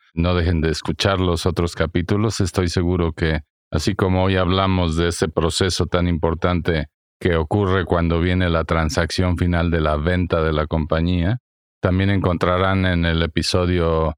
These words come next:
en el que entrevistamos a mi querido Ángel Sagún de Albo, cómo está haciendo la otra parte que narraba David, que es vendiendo la compañía, vendiendo pedazos de la compañía, levantando capital, lo mismo que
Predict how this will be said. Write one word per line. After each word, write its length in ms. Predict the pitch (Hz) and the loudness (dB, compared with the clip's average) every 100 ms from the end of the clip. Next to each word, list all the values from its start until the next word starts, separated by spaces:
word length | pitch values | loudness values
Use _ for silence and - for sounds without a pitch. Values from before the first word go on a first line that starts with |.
| _ - | _ -4
en 140 | 85 | 0
el 100 | 82 | 0
que 80 | 82 | 0
entrevistamos 680 | 76 85 80 - 90 87 82 | 0 0 0 0 0 0 0
a 460 | 80 78 78 76 | 0 0 0 0
mi 160 | 78 82 | -2 -2
querido 640 | 85 85 85 82 80 78 | 0 0 0 0 0 -2
Ángel 300 | 85 82 85 | -2 -2 -2
Sagún 420 | 78 82 85 90 82 | 0 0 0 0 0
de 120 | 85 | 0
Albo, 500 | 92 95 82 87 127 _ | 0 0 0 -2 -4 _
cómo 640 | - 104 104 104 104 104 - _ - | -2 0 2 0 0 -4 -10 _ -6
está 300 | 90 - 95 | -2 0 0
haciendo 320 | - 98 95 | 0 0 2
la 100 | 92 | 0
otra 200 | 87 87 | 0 0
parte 360 | - 110 - 87 | 0 -2 0 0
que 120 | 82 | 0
narraba 480 | 85 82 85 82 82 | 2 2 2 2 0
David, 380 | 80 80 82 82 | 0 0 -2 -4
que 220 | - 85 80 | -2 0 0
es 280 | - - - _ | -2 -10 -16 _
vendiendo 600 | 82 92 85 92 98 98 | -2 0 2 2 2 2
la 140 | 98 87 | 0 0
compañía, 440 | 85 82 85 87 | 0 0 0 2
vendiendo 460 | 90 85 85 87 80 | 2 2 2 0 0
pedazos 640 | 85 82 95 95 95 76 | -2 2 0 0 -2 0
de 100 | 80 | 0
la 140 | 78 | 0
compañía, 480 | 78 80 82 85 87 | 0 0 0 0 0
levantando 600 | 92 85 78 85 82 80 | 0 0 0 0 0 0
capital, 520 | 80 76 82 - 117 | -2 -2 -4 -2 0
lo 80 | 92 | 0
mismo 400 | 87 92 87 85 | 0 0 0 -2
que 300 | - 82 78 | 0 -2 -2